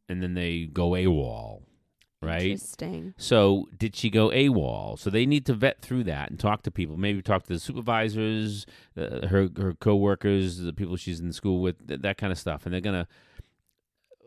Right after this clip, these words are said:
Speaker 1: well, they're gonna do two things. Hey, w-, h-, h-, when'd you last see her?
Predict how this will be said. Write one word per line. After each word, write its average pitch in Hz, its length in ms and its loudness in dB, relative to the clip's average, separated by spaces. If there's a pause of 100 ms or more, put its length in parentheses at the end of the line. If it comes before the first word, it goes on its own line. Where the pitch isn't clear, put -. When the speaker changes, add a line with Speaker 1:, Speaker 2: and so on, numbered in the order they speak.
(140)
Speaker 1:
well, 113 140 2
they're 123 80 4
gonna 143 140 4
do 101 140 0
two 135 180 -2
things. - 300 -6
Hey, 113 260 4
w-, - 320 -10
h-, 98 240 -4
h-, 101 80 -2
when'd 113 260 2
you 117 60 6
last 98 240 0
see 127 180 0
her? 120 240 -2